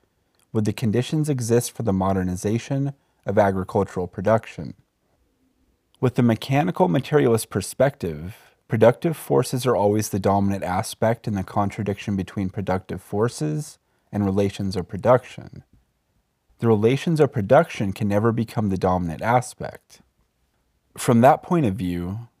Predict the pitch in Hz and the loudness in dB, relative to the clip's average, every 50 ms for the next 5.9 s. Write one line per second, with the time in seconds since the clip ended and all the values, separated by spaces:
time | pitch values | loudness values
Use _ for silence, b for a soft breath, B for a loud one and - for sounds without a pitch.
0 | _ _ - 117 117 113 127 123 117 113 110 107 - - 104 - - 101 - - | _ _ 0 2 2 4 4 4 4 4 2 2 0 -6 -6 -6 -6 -6 -6 -6
1 | 82 - - - - 160 160 - - - - - - - - _ _ _ _ _ | -8 -10 -8 2 2 4 4 2 0 -10 -18 -20 -20 -20 -20 _ _ _ _ _
2 | _ _ _ _ _ _ - 113 107 - 120 107 113 110 107 104 95 95 104 117 | _ _ _ _ _ _ -4 -4 -2 0 -2 0 2 4 4 4 2 2 2 2
3 | 127 139 135 110 95 - - - 131 120 - - 123 107 98 98 98 104 104 107 | 4 4 2 2 0 -4 -4 -4 -6 -6 -4 -4 -4 -2 -2 -2 -2 -2 -4 -4
4 | - 107 98 92 90 98 117 127 156 165 - - - 92 95 110 101 92 87 92 | -4 -4 -4 -4 -2 -2 0 0 0 0 -2 -4 -6 -4 -2 -2 -2 -2 -2 -4
5 | - - - 90 87 - - - 131 110 82 65 - - - - - _ | -6 -6 -6 -8 -8 -4 -2 0 0 0 -2 -6 -10 -16 -20 -20 -20 _